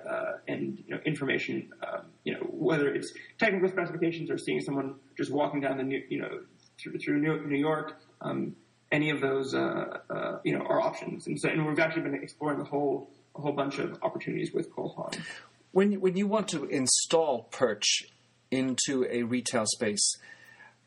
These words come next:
Speaker 2: how long does it take and how complex it is, is it to adapt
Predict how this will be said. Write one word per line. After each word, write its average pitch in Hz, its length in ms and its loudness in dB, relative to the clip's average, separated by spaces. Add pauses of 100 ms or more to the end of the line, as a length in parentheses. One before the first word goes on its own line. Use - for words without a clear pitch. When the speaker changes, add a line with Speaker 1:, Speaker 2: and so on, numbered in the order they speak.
(180)
Speaker 2:
how - 540 2
long 165 640 4
does 143 160 0
it 135 100 0
take 143 240 2
and 135 80 -2
how 120 80 2
complex 147 580 2
it 110 140 -2
is, 110 340 -2
is 120 160 2
it 113 300 0
to 113 480 0
adapt 120 540 2